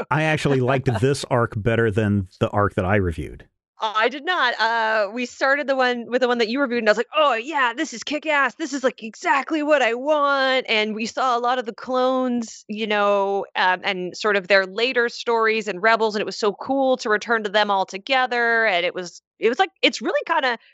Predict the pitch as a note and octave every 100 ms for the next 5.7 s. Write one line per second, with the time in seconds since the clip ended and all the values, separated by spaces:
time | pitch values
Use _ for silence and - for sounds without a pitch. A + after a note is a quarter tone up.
0 | _ - A#3 - E4 E4 D#4 C#4 A#3+ A#3
1 | - E4+ C#4+ G#3 - G#4 A3 B3 B3 -
2 | B3 D4 F3 D3 _ _ - B2 A2 G#2
3 | A3+ A3+ A3 G3+ - C4 F#4+ - C4 A#3+
4 | - B3 D4+ E4+ F#4+ D4 A3 A3 - G3+
5 | G3 G3+ G3 F#3 F3+ F3